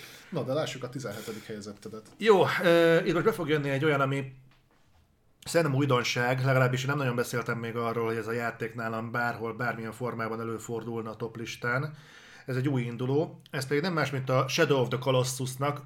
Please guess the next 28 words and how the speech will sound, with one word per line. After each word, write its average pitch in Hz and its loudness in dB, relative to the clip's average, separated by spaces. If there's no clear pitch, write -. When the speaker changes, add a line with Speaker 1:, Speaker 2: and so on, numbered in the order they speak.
Speaker 2:
a 147 4
remake-je. 123 0
És 135 2
azért 101 -4
a 143 -2
remake, 147 -2
mert 135 2
hogy 139 -2
én 147 -6
emlékszem, 202 -6
hogy 127 -2
amikor 123 -4
Shadow 143 -2
of 123 0
the 131 -4
Colossus 131 -4
a 123 -4
maga 135 -2
idejében 117 -4
megjelent, 113 -8
ez 120 -6
egy 117 -6
P 120 -4
S 104 -6
kettes 113 -10
játék 113 -10
volt, 139 -6
Speaker 1:
Igen. 113 -10